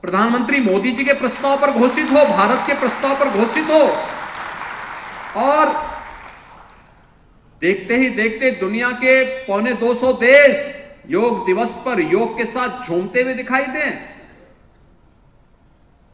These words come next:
ट्रेडिशनल मेडिसिन को मंच मिले, आयुष के नाम पर एक मंत्रालय का गठन हो, सहकारिता के नाम पर लोगों के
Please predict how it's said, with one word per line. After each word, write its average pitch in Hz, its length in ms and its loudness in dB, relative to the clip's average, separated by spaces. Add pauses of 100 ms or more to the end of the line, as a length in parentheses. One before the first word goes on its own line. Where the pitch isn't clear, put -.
ट्रेडिशनल 277 520 2
मेडिसिन 262 540 2
को 294 180 4
मंच 285 280 0
मिले, 311 280 4 (260)
आयुष 240 420 0
के 294 160 -2
नाम 285 300 2
पर - 420 -2 (240)
एक 220 240 0
मंत्रालय 262 480 2
का 285 160 4
गठन 285 300 0
हो, 294 140 8 (2250)
सहकारिता 269 720 2
के 277 160 4
नाम 269 300 2 (100)
पर 311 240 2
लोगों 262 360 2
के 294 160 2